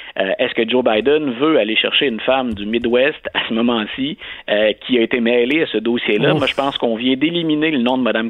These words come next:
Speaker 1: Klobuchar depuis, euh, depuis hier, là, depuis deux jours. Je pense que Madame Klobuchar a baissé les bras puis qu'elle ne cherche plus à être, euh, nommée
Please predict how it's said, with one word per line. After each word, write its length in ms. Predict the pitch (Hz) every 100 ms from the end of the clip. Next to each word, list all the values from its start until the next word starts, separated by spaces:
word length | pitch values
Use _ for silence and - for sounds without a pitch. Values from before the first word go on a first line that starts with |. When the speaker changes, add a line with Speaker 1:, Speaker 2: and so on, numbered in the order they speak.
| 113
Speaker 1:
Klobuchar 520 | 107 101 131 131 131
depuis, 640 | 120 107 147 147 147 143
euh, 120 | 110
depuis 320 | 110 117 - 147
hier, 340 | 131 127 208
là, 80 | 156
depuis 220 | 139 180
deux 200 | 165 143
jours. 300 | 139 175 202 - - -
Je 40 | -
pense 200 | 156 -
que 60 |
Madame 220 | 127 123 123
Klobuchar 420 | 127 117 147 143
a 100 | 117
baissé 300 | 117 110 135
les 160 | 110
bras 240 | 101 117 135
puis 120 | 113
qu'elle 240 | 110 107 107
ne 120 | 98
cherche 380 | 90 147 - 139
plus 360 | - 139 135 104
à 140 | 98
être, 180 | 104 -
euh, 380 | 107 104 104 104
nommée 420 | 107 107 107 98